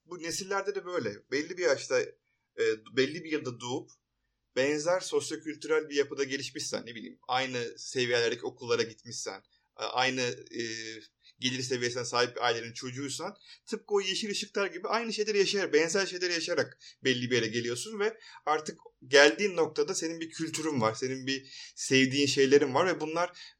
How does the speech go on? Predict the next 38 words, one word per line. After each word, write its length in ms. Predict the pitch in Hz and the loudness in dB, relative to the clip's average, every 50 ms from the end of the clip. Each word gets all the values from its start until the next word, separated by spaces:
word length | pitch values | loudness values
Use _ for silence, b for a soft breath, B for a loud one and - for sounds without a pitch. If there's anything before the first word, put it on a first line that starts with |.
| _ _ - | _ _ -6
büyük 420 | 135 156 175 196 202 196 196 202 | -4 -2 0 0 2 4 4 4
bir 120 | 185 165 147 | 4 4 2
grupla 420 | 156 180 175 170 151 160 180 170 | 0 0 0 2 2 4 4 6
benzerlik 440 | 165 160 160 156 165 156 156 160 - | 6 6 8 8 8 8 8 6 2
taşıyor 440 | - 123 123 - 117 123 160 185 185 | -2 -2 -2 -2 -2 -2 -2 0 0
ve 100 | 160 160 | 0 2
artık 280 | 156 143 127 - - | 2 2 0 -2 -4
sen 80 | - 165 | -2 -2
onlarla 540 | 123 147 156 160 156 135 143 175 196 - B B B B B B | 0 0 0 2 2 2 2 2 -2 -4 B B B B B B
benzer 380 | - 156 175 170 170 185 175 - | 4 6 6 6 6 6 6 6
tepkiler 400 | 156 143 - 135 - 117 110 107 | 4 0 0 0 0 2 2 2
vermeye 300 | 107 107 107 107 107 104 | 2 0 -2 -2 -2 -2
başlıyorsun. 560 | 104 104 107 - - 104 107 - - 170 175 | -2 -4 -6 -6 -8 -8 -8 -8 -10 -12 -8
Bu 140 | 170 165 160 | -6 -2 -2
da 180 | 165 180 180 B B B B B B | -2 -2 -2 B B B B B B
sosyologlar 640 | B - - 151 147 - 165 151 151 151 156 156 131 | B 2 2 2 2 2 0 0 0 2 4 4 2
için 320 | 123 123 - - - - _ _ | 4 2 -2 -8 -10 -14 _ _
bulunmaz 520 | _ 139 135 135 127 120 135 139 143 131 131 | _ -12 -8 -6 -4 0 0 0 0 0 -4
nimet. 280 | 135 127 110 104 101 | -6 -6 -6 -6 -8
Çünkü 480 | - - 113 107 - 127 113 - - _ _ _ _ _ _ - | -10 -12 -14 -10 -8 -8 -8 -8 -10 _ _ _ _ _ _ -6
bizi 380 | 131 131 123 131 143 127 127 123 | -2 0 0 0 0 -4 -8 -2
bir 160 | 135 143 139 | 4 6 6
yere 180 | 135 131 127 | 8 8 6
gruplayıp, 680 | 127 123 123 123 117 120 123 - - 107 117 143 156 - _ _ B B B B | 2 -2 -4 -10 -10 -10 -10 -10 -6 -6 -6 -6 -6 -10 _ _ B B B B
bize 220 | - - 131 131 127 | -10 -6 -6 -4 -4
bir 100 | 147 147 | 0 2
takım 260 | 151 - - 139 131 | 2 2 2 0 -6
şeyler 220 | - 143 135 143 - | -2 0 0 0 2
atfedip 480 | - 120 - - - 107 98 - - - _ _ _ | 0 -2 -2 -4 -8 -8 -8 -10 -12 -18 _ _ _
bu 140 | - 131 131 | -12 -8 -4
insan 360 | 123 120 117 - 117 110 107 | -4 -4 -2 -2 -2 -4 -4
grubuna, 480 | 98 101 95 - - 104 135 180 196 - _ _ _ _ _ _ _ _ _ - | -4 -8 -8 -10 -8 -8 -6 -6 -8 -10 _ _ _ _ _ _ _ _ _ -8
e, 220 | 131 123 123 127 127 131 135 135 _ _ | -6 -6 -6 -6 -6 -6 -8 -8 _ _
bizi 220 | 165 170 165 170 | -16 -14 -8 -4
bir 100 | 175 175 | 2 4
rafa 220 | 170 165 175 175 | 6 6 4 4
koyabiliyor. 400 | - 175 170 170 156 143 120 117 | 0 2 2 2 2 2 2 4
"Evet, 160 | 123 110 - | 4 4 2